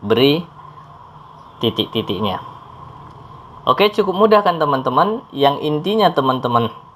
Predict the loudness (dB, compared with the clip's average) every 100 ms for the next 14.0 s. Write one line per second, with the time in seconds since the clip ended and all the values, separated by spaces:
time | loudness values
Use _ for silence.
0 | -20 -20 -20 _ -20 -20 -20 -20 -20 -6
1 | 2 2 2 -4 -4 2 2 2 -6 -4
2 | 0 0 -2 -12 -20 _ -20 -20 -4 0
3 | 2 2 4 4 6 2 -6 -20 -20 -6
4 | -4 0 0 0 -2 0 2 0 -2 -4
5 | -4 -6 -4 -2 -2 -6 -14 -20 -20 -20
6 | -18 -6 2 6 6 4 0 -2 2 2
7 | 4 2 4 4 4 4 0 -8 -14 -4
8 | 2 6 6 6 4 0 -6 -4 -4 -8
9 | -20 -20 -20 -20 -20 -20 -18 -16 -14 -14
10 | -14 -4 2 2 2 -4 -4 -4 -2 0
11 | 0 0 2 2 0 -8 -12 -2 2 2
12 | 0 -4 -6 -4 -4 -2 -2 -2 0 0
13 | 0 0 -2 0 0 0 -4 -4 -6